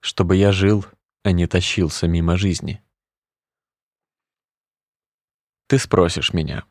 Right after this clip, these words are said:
каков самый долгий срок жизни? Жить, пока не достигнешь мудрости.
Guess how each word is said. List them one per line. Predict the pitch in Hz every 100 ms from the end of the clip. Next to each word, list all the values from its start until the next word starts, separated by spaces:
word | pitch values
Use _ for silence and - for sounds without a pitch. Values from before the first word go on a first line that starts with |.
| -
каков | 131 - 175 -
самый | 139 131 123
долгий | 98 101 98
срок | 95 95 87
жизни? | 90 104 95 69 - _ _ _ _ _ _ _ _ _ _ _ _ _
Жить, | - 87 90 107 - - _
пока | 95 - 135
не | 135
достигнешь | 123 113 - 90 90 -
мудрости. | 87 85 73 - - -